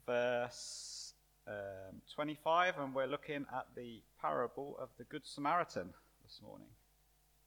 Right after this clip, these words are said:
So I'm just gonna read it first, and then, uh, we'll get cracking. So on one occasion, an expert in the law stood up to test Jesus. "Teacher," he asked,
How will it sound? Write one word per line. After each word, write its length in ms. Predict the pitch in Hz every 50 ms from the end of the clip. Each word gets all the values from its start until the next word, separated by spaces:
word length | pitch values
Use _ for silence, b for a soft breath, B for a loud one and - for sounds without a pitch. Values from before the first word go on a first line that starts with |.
| _ _ _ _ _ - _ _
So 100 | - 104
I'm 60 | 104
just 120 | 113 -
gonna 160 | - 123 113 113
read 320 | 110 110 113 113 113 113
it 140 | 113 - - -
first, 440 | 98 104 104 104 104 - - -
and 160 | 101 101 101 101
then, 260 | 104 101 101 104 101
uh, 220 | 98 98 98 95 - _ _ _ _ _ _ _ _ _ _ _ _ _ _ _ _ _ _ _ _ _ - - - - -
we'll 120 | - -
get 160 | - - -
cracking. 260 | - 101 - - 76 71 - _ _ _ _ _ _ _ _ _ _ b b b b b b b b b b b b b b b b - - -
So 200 | - - 139 139
on 100 | 139 156
one 140 | 185 208 214
occasion, 800 | 208 - 190 175 165 147 135 - 104 101 120 151 160 156 151 123
an 140 | 127 147
expert 400 | 156 165 - - - - 160 156
in 160 | 143 147 143 139
the 80 | 135
law 280 | 135 135 127 120 117 123
stood 320 | 120 - - - 135 123
up 140 | 135 - -
to 140 | - 127 -
test 320 | - 120 110 - - -
Jesus. 640 | - 107 104 104 - - - - - - - - - - - - - - - - - - - - - - - - - - - - - _ - - - -
"Teacher," 380 | - 294 294 240 - - 117
he 160 | 107 117 98 95
asked, 480 | 101 95 - - - - - - -